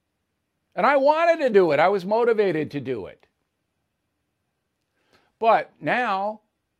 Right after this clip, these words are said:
with his little pen, Biden going up, up, up, up, up, no drilling, no fracking, no this, no that, ba, ba, ba, ba, all on federal land, but there's a lot of drilling on federal land, as you know.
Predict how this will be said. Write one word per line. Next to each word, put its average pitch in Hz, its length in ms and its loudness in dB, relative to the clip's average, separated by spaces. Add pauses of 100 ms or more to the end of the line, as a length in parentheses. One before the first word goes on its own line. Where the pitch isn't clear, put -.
(520)
with 123 180 -10
his 131 160 -8
little 160 200 -6
pen, 262 640 -4 (200)
Biden 170 280 0
going 180 200 2
up, 277 220 -2 (120)
up, 294 280 0 (140)
up, 294 320 4 (120)
up, 294 320 4 (120)
up, 302 320 2
no 160 200 -2
drilling, 254 580 4
no 147 120 -6
fracking, 226 680 -4
no 147 180 -8
this, 220 380 -6
no 143 120 -8
that, 208 320 -6
ba, 127 120 -8
ba, 196 300 -4
ba, 156 80 -8
ba, 190 240 -6 (180)
all 294 240 6
on 277 100 0
federal 196 420 0
land, 226 380 -4
but 151 160 -2
there's 180 180 -6
a 196 60 -4
lot 147 280 -2
of 160 80 -6
drilling 101 380 -12
on 139 140 -10
federal 120 380 -10
land, 247 320 -8
as 101 160 -14
you 147 80 -12
know. 190 300 -12